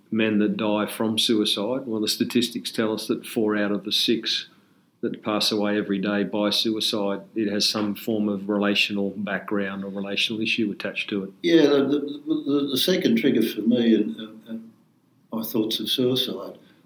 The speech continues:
Speaker 2: was when the second marriage broke down. Uh, and it broke down because, uh, she had gone and found an old friend who, who, who gave her some solace, uh,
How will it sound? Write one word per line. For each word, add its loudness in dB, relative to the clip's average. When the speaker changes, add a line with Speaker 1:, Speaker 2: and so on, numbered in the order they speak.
Speaker 2:
was 4
when 8
the 4
second 2
marriage 0
broke -6
down. -10
Uh, -4
and 6
it 6
broke 4
down 4
because, -2
uh, -10
she -6
had -4
gone 0
and -4
found -2
an -2
old -2
friend -2
who, -6
who, -16
who -4
gave 0
her -4
some -4
solace, 0
uh, -4